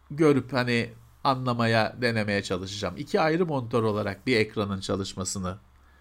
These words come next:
çözmeye çalışacağım. Yoksa dört K değil. Bin seksen p aslında. Yani iki tane bin seksen p. Üç bin bilmem kaça bin seksen çözünürlük.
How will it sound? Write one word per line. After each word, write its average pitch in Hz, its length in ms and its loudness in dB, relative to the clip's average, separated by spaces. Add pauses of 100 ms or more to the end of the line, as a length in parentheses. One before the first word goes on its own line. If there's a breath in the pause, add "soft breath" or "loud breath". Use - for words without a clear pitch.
(800 soft breath)
çözmeye 107 500 2
çalışacağım. 90 580 -4
Yoksa 127 340 0
dört 180 240 2
K 127 260 4
değil. - 300 0 (140)
Bin 160 100 -4
seksen 147 500 -4
p 98 140 0
aslında. 87 480 -8 (840)
Yani - 120 -10
iki 117 220 -4
tane 101 280 4
bin 87 100 -4
seksen 82 520 -6
p. 95 120 -12 (880 soft breath)
Üç - 260 -6
bin 120 220 0
bilmem 113 360 0
kaça 131 300 0
bin 147 100 2
seksen 123 460 -2 (220)
çözünürlük. 90 540 -10